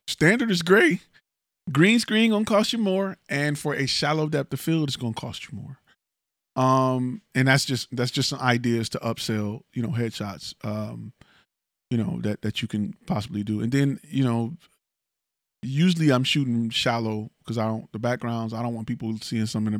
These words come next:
background and being like, "Oh, it's a Coke can back there. Can you Photoshop that out?" Nope. We're gonna do a very shallow depth of field,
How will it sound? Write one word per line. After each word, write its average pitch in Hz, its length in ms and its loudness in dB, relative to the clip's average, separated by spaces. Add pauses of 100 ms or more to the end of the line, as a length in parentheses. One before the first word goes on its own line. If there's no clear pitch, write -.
(100)
background 101 400 -8
and 101 80 -10
being 110 220 -10
like, 104 140 -14
"Oh, - 220 -4
it's 165 120 -10
a 113 60 -12
Coke - 300 -4
can 131 300 -10
back 110 240 -14
there. - 240 -16 (560)
Can 135 160 -4
you 127 100 -6
Photoshop 190 580 0
that 196 200 -2
out?" 190 180 -6
Nope. 110 300 -8
We're 120 120 -4
gonna 120 200 0
do 120 120 0
a 117 40 -2
very 131 320 2
shallow 127 420 0
depth 123 260 -2
of 123 80 -6
field, 139 400 0